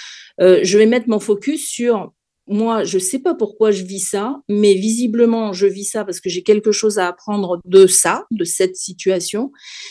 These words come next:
Et donc, moi, je vais faire un bonhomme allumette pour libérer ce qui a besoin d'être libéré. » Donc, je n'agis pas sur l'autre, mais j'agis sur moi. Et comme j'agis sur moi,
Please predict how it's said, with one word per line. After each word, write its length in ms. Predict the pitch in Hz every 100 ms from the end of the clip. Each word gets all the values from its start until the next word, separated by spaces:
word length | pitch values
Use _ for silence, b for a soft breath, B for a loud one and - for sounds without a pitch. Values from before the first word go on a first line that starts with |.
| B
Et 80 | 214
donc, 220 | 240 277
moi, 180 | 240 269
je 100 | 262
vais 80 | 226
faire 180 | 220 226
un 80 | 214
bonhomme 300 | 208 214 208
allumette 380 | 202 208 262 277
pour 340 | - 226 208 -
libérer 1400 | 214 214 240 277 330 359 320 254 269 254 226 233 277 339
ce 140 | -
qui 200 | 233 -
a 80 | 202
besoin 380 | 190 202 208 247
d'être 320 | 214 202 208
libéré. » 840 | 202 214 247 202 214 202 185 180 _ _ _ B B B -
Donc, 320 | 202 247 208
je 120 | 226
n'agis 400 | 220 220 214 233
pas 200 | 220 392
sur 240 | 403 262 202
l'autre, 560 | 190 202 302 - _ _ -
mais 140 | 202
j'agis 360 | 202 208 214 330
sur 300 | - 254 214
moi. 320 | 202 175 170 -
Et 180 | 202 196
comme 240 | 370 415
j'agis 420 | 330 269 247 226 226
sur 240 | - 196
moi, 340 | 185 190 277